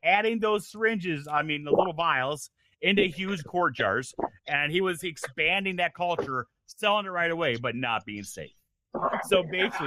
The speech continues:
the stuff that was given to him as a favor, he's making tons of money on, but he couldn't have made any money because he had to ship things out five or six times before the people finally stopped. I mean, literally, I bought, like, three, um, gourmet mushrooms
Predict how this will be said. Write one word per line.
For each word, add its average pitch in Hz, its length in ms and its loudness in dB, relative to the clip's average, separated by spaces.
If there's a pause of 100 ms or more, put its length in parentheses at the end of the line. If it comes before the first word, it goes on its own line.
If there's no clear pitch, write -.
the 143 140 0
stuff 214 180 0
that 202 100 0
was 160 120 -2
given 156 300 0
to 127 60 -2
him 123 220 -4
as 110 140 -2
a 107 80 -4 (100)
favor, 92 480 0 (380)
he's 156 260 -2
making 175 480 -2
tons 214 240 2
of 220 80 -2
money 214 300 0
on, 120 280 -2 (640)
but 151 120 4
he 151 80 2
couldn't 233 180 2
have 180 60 -2
made 120 140 0
any 104 100 -4
money 92 240 0
because 208 640 0 (540)
he 240 120 2
had 208 200 6
to 196 80 0
ship 226 280 -4
things 208 220 -4
out 202 220 2
five 196 240 -2
or - 20 -10
six 175 220 -10
times 196 300 -2
before 147 180 -4
the 143 80 0
people 147 320 -6
finally 139 280 0
stopped. 123 460 -2 (400)
I 117 60 -6
mean, 120 160 4
literally, 120 360 2
I 104 60 2
bought, 101 340 2
like, 95 200 -4 (100)
three, 104 580 -2 (520)
um, 87 400 4
gourmet 110 320 0
mushrooms 92 640 -6